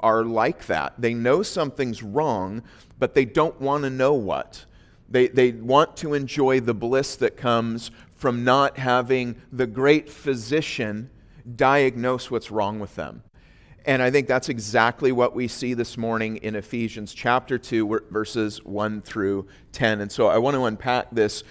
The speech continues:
diagnosis of the human condition. I want to unpack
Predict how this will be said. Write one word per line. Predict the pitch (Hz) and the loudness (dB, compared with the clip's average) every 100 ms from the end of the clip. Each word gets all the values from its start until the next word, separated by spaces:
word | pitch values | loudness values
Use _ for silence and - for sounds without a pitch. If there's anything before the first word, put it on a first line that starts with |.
| - - | -20 -16
diagnosis | - 127 139 127 123 143 - 139 127 - | 4 6 6 4 2 2 0 -2 -2 -2
of | 107 | -4
the | 120 | -6
human | - 135 135 123 | -4 -4 -4 -8
condition. | 135 107 120 131 165 180 190 - - - - - _ - | -8 -2 -2 -2 -6 -8 -10 -20 -20 -20 -20 -20 _ -2
I | 123 | 0
want | 127 120 | 2 0
to | 127 | 0
unpack | 123 123 131 135 | -2 0 2 2